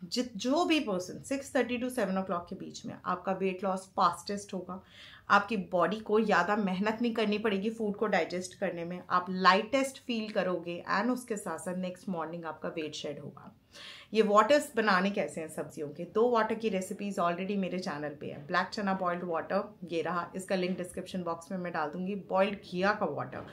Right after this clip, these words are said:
मेरे इतने clients पे इतना ज़बरदस्त काम किया है घिया boiled water ने, मैं आपको बता नहीं सकती। मेरे पांच बड़े transformation ready हैं forty fifty kgs weight loss के। And आप notice करोगे जब मैं उनका transformation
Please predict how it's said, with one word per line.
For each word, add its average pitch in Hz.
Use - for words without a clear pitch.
मेरे 220
इतने 254
clients 226
पे 262
इतना 240
ज़बरदस्त 208
काम 214
किया 208
है 202
घिया 190
boiled 180
water 165
ने, 185
मैं 196
आपको 196
बता 185
नहीं 190
सकती। 202
मेरे 208
पांच 247
बड़े 226
transformation 196
ready 170
हैं 185
forty 175
fifty 196
kgs 180
weight 156
loss 160
के। 196
And 196
आप 202
notice 220
करोगे 202
जब 202
मैं 202
उनका 196
transformation 220